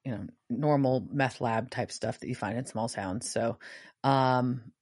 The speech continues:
they wonder if Lenore was lying, but they don't think that that's the case. So, um, Castiel's like, "I'm gonna go search the town."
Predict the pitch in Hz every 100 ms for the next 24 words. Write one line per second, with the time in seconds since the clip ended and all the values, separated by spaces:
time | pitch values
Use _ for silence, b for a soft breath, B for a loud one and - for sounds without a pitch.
0 | _ _ _ _ _ _ _ - _ -
1 | 190 175 180 160 185 185 190 185 - 185
2 | 190 202 196 147 185 254 170 120 127 151
3 | 226 - - 170 123 - 131 - 135 -
4 | - - - 135 123 127 123 - 127 117
5 | 98 85 80 _ - - _ _ - 220
6 | - 254 233 202 196 247 262 208 170 165
7 | - 135 - - - 104 82 113